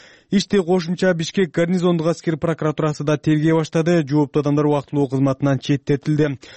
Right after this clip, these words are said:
Окуя жыйырма экинчи сентябрда болгон. Келишимдик негизде иштеген сержант менен катардагы жоокер сөз талашып урушуп кетишкен. Талаш мушташка чейин жетип, натыйжада жоокердин жаагы сынган. Учурда ал аскердик, э, ка-, госпиталга жаткырылып, жаагына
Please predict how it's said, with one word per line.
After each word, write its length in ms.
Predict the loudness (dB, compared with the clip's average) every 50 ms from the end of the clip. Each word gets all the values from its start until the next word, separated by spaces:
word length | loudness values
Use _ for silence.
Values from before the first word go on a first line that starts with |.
| -20 -20 -20 -20 -20 _ -2
Окуя 320 | -2 0 2 2 0 2
жыйырма 240 | 2 2 2 2 2
экинчи 260 | 0 -2 -4 -4 -4
сентябрда 540 | -2 0 0 0 2 0 0 0 2 2 2
болгон. 340 | 2 2 2 2 2 2 2
Келишимдик 520 | 0 0 -2 -2 -2 -2 -2 -2 0 0
негизде 300 | 0 0 0 0 0 -2
иштеген 360 | -2 0 -2 0 0 2 0
сержант 480 | 0 0 0 0 2 2 0 0 0 0
менен 200 | 0 0 0 0
катардагы 500 | -2 -4 -4 -2 0 0 0 0 -2 -2
жоокер 400 | 0 0 0 0 0 0 -2 -2
сөз 240 | -2 0 0 0 0
талашып 360 | 2 0 0 0 -2 -4 -2
урушуп 260 | -2 -2 -2 -2 -2 -4
кетишкен. 420 | -4 -2 -2 -2 0 0 0 0 -4 -10 -20 -20 -20 -20 _ _
Талаш 260 | -4 -2 -2 -2 0
мушташка 420 | 0 -2 0 0 -4 -2 -2 -4 -2
чейин 320 | 0 2 2 2 2 2
жетип, 440 | 0 0 -2 0 0 0 0 0 -2
натыйжада 560 | -4 -2 -2 -2 -2 -2 0 2 2 0 0 -4 -10 _ -8
жоокердин 600 | -8 -4 0 0 0 0 0 -2 -2 0 0 0
жаагы 300 | 0 2 0 2 0 -2
сынган. 400 | -2 0 0 2 2 2 0 -2 -4 -10 -20 -20 -20 -20 -20 -20 _ -8
Учурда 360 | -4 -2 0 2 2 2 2
ал 180 | 2 2 0 -2 -4 -8 -8
аскердик, 880 | -8 -8 -6 -2 -2 0 0 0 -2 0 2 2 2 0 0 -4 -16 -8 -4
э, 180 | -2 -2 -2 0
ка-, 340 | 0 0 0 0 0 -4
госпиталга 540 | -2 0 -2 -2 -2 0 -2 0 0 0 0
жаткырылып, 580 | 0 -2 -4 -4 -4 -4 0 2 2 0 0 0
жаагына 540 | 0 0 0 2 2 2 2 2 0 0